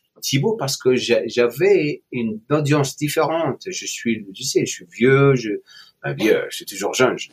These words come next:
je dis pas que je suis vieux. <laughs> Mais, euh, Thibaut, c'était les jeunes, seize ans, quinze ans. Et, euh, après Body Time m'approche,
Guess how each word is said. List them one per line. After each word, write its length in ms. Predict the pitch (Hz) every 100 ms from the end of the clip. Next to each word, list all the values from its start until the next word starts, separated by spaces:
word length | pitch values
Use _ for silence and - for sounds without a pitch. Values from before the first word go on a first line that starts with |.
| _
je 100 | -
dis 60 | _
pas 120 | 104
que 60 | -
je 60 |
suis 120 | -
vieux. 180 | 120 139 135 113 - -
<laughs> 360 | - - _
Mais, 300 | 110 117 107
euh, 60 | 98
Thibaut, 300 | 95 131 160
c'était 380 | 143 117 113 107
les 240 | 104 98
jeunes, 280 | 95 123 123
seize 320 | 117 98 -
ans, 160 | 120 117
quinze 320 | - 107 98
ans. 240 | 135 127 _ _ _ _ _ _ _ _
Et, 220 | 110 110
euh, 260 | 107 92 85 _ _ _ _
après 300 | 113 113 113
Body 360 | 107 127 120 123
Time 560 | 156 160 165 156 131 120 -
m'approche, 800 | 123 117 - 170 160 160 151